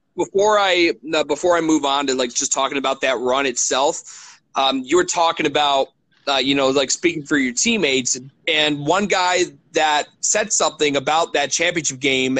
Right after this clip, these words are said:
at the, uh, at Big East freshman fundamentals program a couple weeks ago was your point guard, Ryan Arcidiacono, and he talked about just the overall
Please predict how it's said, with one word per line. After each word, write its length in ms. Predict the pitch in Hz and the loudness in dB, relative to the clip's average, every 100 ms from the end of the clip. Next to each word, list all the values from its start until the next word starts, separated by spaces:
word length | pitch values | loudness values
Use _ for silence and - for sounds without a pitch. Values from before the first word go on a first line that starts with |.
| - | -2
at 360 | 135 135 135 - - - - - - | 0 2 0 -2 -16 -20 -20 -14 -2
the, 320 | 147 135 131 | 2 2 2
uh, 260 | 123 127 127 143 | 2 2 2 2
at 120 | 135 | 0
Big 160 | 127 160 | -2 -2
East 260 | 160 - - _ | -2 -4 -10 _
freshman 500 | 180 185 - 160 147 | 0 0 2 0 0
fundamentals 560 | 135 156 147 170 180 156 | 0 0 0 0 0 -2
program 640 | - 147 139 139 131 131 | 0 0 2 2 2 0
a 60 | 123 | -2
couple 260 | 151 135 | -2 0
weeks 260 | 135 190 - | 0 0 0
ago 280 | 147 139 135 | 0 2 2
was 460 | 131 135 135 131 - - _ - | 2 2 2 -2 -6 -16 _ -4
your 100 | 143 | -4
point 280 | 143 190 185 | 0 0 2
guard, 220 | 160 147 | 2 2
Ryan 220 | 151 156 | 2 2
Arcidiacono, 800 | 156 147 147 143 160 175 160 139 | 2 0 0 0 0 0 0 0
and 100 | 139 | 0
he 60 | 135 | -2
talked 340 | - 156 147 | -2 -2 -2
about 400 | 151 143 139 139 - - _ _ | -2 0 2 2 -2 -14 _ _
just 200 | - 170 | -4 -2
the 100 | - | 2
overall 580 | 165 160 165 156 147 143 | 2 4 2 2 2 0